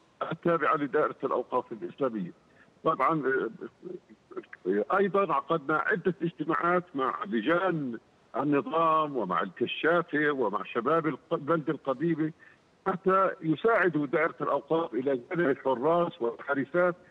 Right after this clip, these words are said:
في عملية تنظيم دخول وخروج المصلين إلى المسجد الأقصى المبارك وفصل الرجال عن النساء، لأن، آه، النساء سيكون موقعهم هو قبة الصخرة المشرفة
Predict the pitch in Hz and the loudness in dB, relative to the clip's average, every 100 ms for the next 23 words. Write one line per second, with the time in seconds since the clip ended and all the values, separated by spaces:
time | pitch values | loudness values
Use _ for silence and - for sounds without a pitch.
0 | - _ _ - 165 156 - - 120 151 | -20 _ _ 0 2 2 -2 -2 0 2
1 | 165 - 185 175 - 151 - - 156 151 | 2 0 0 0 0 -8 -8 -2 0 0
2 | 131 208 208 170 131 - 185 180 117 120 | 0 2 4 2 0 2 4 4 4 -2
3 | - 156 185 160 127 - 131 127 - 147 | 0 2 4 4 0 -6 -6 -6 -4 -2
4 | 156 180 135 - _ _ _ 156 160 147 | 2 2 0 -4 _ _ _ -2 0 2
5 | 165 165 156 143 - - 151 147 131 143 | 0 -2 -2 -4 -6 -6 -4 -2 0 2
6 | 175 196 - - - - - 156 214 190 | 2 0 -4 -20 -20 -8 -2 0 2 0
7 | 165 156 151 139 175 165 127 98 - 190 | 0 2 2 2 4 4 0 -2 0 4
8 | 180 170 - 185 196 170 120 160 156 170 | 4 2 0 2 2 2 0 0 2 0
9 | 165 - - - - - 147 143 143 - | 0 -4 -20 -20 -20 -2 2 2 2 -4
10 | 151 147 151 - 202 180 160 156 - 175 | -8 -2 0 4 2 2 -2 -2 2 2
11 | 147 135 113 131 131 - - 196 - 147 | 2 -2 -2 0 0 -2 -4 -4 -2 -6
12 | 131 147 151 139 131 - _ - 202 165 | -6 -2 0 0 -2 -16 _ -6 -4 -4
13 | - - 170 - 165 151 - 185 160 151 | -8 -8 -8 -4 -4 -4 -4 -2 -2 -2
14 | 143 | -2